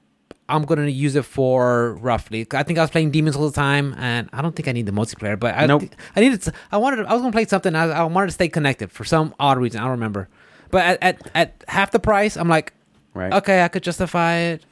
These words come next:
Speaker 1: Fine." You know? And you gotta remember also, guys, I do a lot of P C gaming. You do a lot of P C gaming.
Speaker 2: Mm-hmm.
Speaker 1: Steam says, "Oh, cloud save. Yeah, it's free."
Speaker 2: It's free.
Speaker 1: Yeah. Which
Speaker 2: Multiplayer, multiplayer, free.
Speaker 1: Yeah.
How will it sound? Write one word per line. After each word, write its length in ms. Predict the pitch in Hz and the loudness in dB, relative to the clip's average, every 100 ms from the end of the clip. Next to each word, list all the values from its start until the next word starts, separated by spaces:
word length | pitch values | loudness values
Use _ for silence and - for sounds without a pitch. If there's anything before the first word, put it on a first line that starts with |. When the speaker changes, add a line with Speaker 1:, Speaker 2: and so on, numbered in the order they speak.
| _ | _
Speaker 1:
Fine." 580 | 151 151 151 151 147 151 _ _ _ _ _ | -4 -2 -2 -2 -4 -8 _ _ _ _ _
You 80 | 156 | -2
know? 280 | 147 139 143 - - - - _ - | 0 0 -2 -10 -20 -20 -20 _ -2
And 260 | 190 185 - _ _ _ _ _ _ _ _ _ - 180 | 0 0 -8 _ _ _ _ _ _ _ _ _ -16 -10
you 100 | 202 | -2
gotta 180 | 269 | 2
remember 220 | 220 226 196 | 2 4 2
also, 260 | 190 220 | 2 0
guys, 360 | 202 196 185 - _ _ _ _ _ | 0 2 0 -6 _ _ _ _ _
I 80 | 175 | 2
do 100 | 214 | 4
a 20 | |
lot 140 | 190 175 | 2 2
of 80 | |
P 80 | 190 | -2
C 140 | 180 180 | -2 0
gaming. 220 | 170 160 | 2 2
You 80 | 165 | 2
do 80 | 160 | 2
a 20 | |
lot 80 | 139 | 2
of 60 | |
P 80 | 151 | -2
C 140 | 143 143 | -4 -2
gaming. 340 | 147 147 143 | 0 0 -2
Speaker 2:
Mm-hmm. 220 | 170 247 | -4 -6
Speaker 1:
Steam 360 | - 196 196 202 | -4 2 4 2
says, 440 | 170 175 165 139 - | 0 2 2 0 -6
"Oh, 200 | 180 151 | -2 -2
cloud 340 | 127 - 147 156 | -2 0 0 0
save. 220 | 175 156 | -2 -2
Yeah, 140 | 131 117 | -2 -4
it's 320 | - - - | -6 -20 -20
free." 380 | - 127 123 117 - | -18 -10 -10 -12 -18
Speaker 2:
It's 100 | - | -6
free. 260 | 107 101 - - | -4 -4 -8 -4
Speaker 1:
Yeah. 360 | 131 107 104 120 | 0 0 -2 0
Which 200 | 180 170 | 0 2
Speaker 2:
Multiplayer, 340 | 185 165 170 | 4 4 2
multiplayer, 520 | 139 139 147 175 185 180 | 2 0 4 2 2 -2
free. 220 | - 104 101 | -4 -4 -2
Speaker 1:
Yeah. 320 | 190 170 - | -2 -2 -4